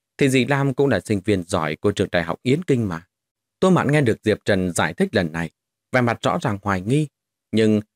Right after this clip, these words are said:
lại thấy Diệp Trần lại không giống như đang nói láo. Hơn nữa thật sự rõ ràng ở trước mắt như vậy, cũng không phải là do cô ta không tin. Thế là lắc đầu nói, "Được rồi, được rồi, chị coi lời nói của em là sự thật đi."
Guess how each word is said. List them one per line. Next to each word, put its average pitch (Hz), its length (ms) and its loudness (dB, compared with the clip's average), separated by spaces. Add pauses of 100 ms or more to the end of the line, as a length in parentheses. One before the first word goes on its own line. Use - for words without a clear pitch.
lại 110 160 0
thấy 214 100 2
Diệp 117 240 -2
Trần 92 220 0
lại 82 160 -2
không 110 200 -2
giống 139 220 -2
như 117 260 2
đang 92 180 -12
nói 113 160 -6
láo. 139 260 -4 (500)
Hơn 101 120 0
nữa 110 120 2
thật - 200 -6
sự - 280 -2
rõ - 220 -2
ràng 95 220 -6 (200)
ở 98 220 0
trước 147 220 -2
mắt 165 160 -6
như 95 120 -4
vậy, 80 200 -2 (440)
cũng 156 140 0
không 208 160 0
phải 92 280 -8
là 95 140 0
do 156 200 -4
cô 156 140 -2
ta 147 220 -4
không 147 160 -4
tin. 151 200 -2 (440)
Thế 208 100 2
là 117 260 0
lắc 147 180 -2
đầu 87 200 0
nói, 107 160 -6 (720)
"Được 107 180 0
rồi, 90 160 2
được 87 180 -2
rồi, 90 280 0 (360)
chị - 120 0
coi 120 200 0
lời 92 120 0
nói 101 200 -4
của 98 220 -2
em 95 260 -2
là 87 180 0
sự 92 120 0
thật 92 240 -4
đi." 120 180 -2